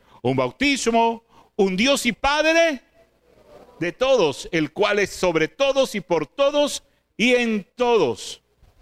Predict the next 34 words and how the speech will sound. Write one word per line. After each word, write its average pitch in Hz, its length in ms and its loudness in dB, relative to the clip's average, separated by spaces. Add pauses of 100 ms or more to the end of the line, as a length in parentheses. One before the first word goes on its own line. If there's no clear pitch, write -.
(880)
Pero 123 200 0
a 120 80 -2
cada 226 340 0
uno 240 280 0
de 220 140 0
nosotros 196 680 0
nos 165 180 0
fue 185 180 0
dada 180 280 2
la 147 120 -2
gracia 170 500 0
conforme 165 520 -2
a 151 40 0
la 143 120 0
medida 185 640 0 (300)
del 139 280 -4
don 170 300 0
de 156 140 -2
Cristo. 147 680 -2 (440)
Por 143 180 0
lo 139 200 0
cual 160 260 -2
dice, 104 460 0 (440)
subiendo 165 560 -2
a 160 60 0
lo 151 160 2
alto, 185 580 -2 (360)
llevó 104 280 0
cautiva 196 580 0
la 180 140 0
cautividad 143 840 -2 (280)
y 160 200 2
dio 214 560 0 (320)
dones 170 800 -2